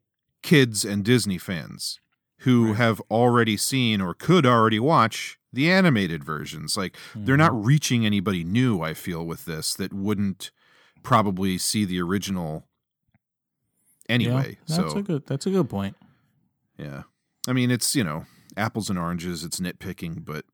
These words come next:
Speaker 1: I,
Speaker 2: Mm-hmm.
Speaker 1: <laughs> I just am really against the whole Disney remake thing.
Speaker 2: Yeah,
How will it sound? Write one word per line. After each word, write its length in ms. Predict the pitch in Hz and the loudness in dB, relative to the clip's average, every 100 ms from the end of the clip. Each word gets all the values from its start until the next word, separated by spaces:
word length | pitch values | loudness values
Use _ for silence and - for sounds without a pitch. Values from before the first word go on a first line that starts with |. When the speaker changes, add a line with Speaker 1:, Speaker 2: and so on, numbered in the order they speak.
| - | -12
Speaker 1:
I, 260 | 80 78 73 | -10 -8 -6
Speaker 2:
Mm-hmm. 280 | 107 95 95 - _ _ _ _ _ - | -6 -6 -10 -14 _ _ _ _ _ -12
Speaker 1:
<laughs> 220 | - 131 | -8 -4
I 60 | 98 | -6
just 280 | 85 82 87 | -8 -12 -12
am 80 | |
really 320 | 78 78 76 82 | -10 -8 -6 -8
against 340 | 78 80 - | -8 -8 -8
the 80 | 82 | -8
whole 140 | 80 | -10
Disney 420 | 78 85 80 80 80 | -10 -10 -8 -8 -8
remake 380 | 80 78 78 | -8 -10 -12
thing. 220 | - 80 78 _ _ _ - | -12 -12 -12 _ _ _ -12
Speaker 2:
Yeah, 260 | 104 50 | -10 -10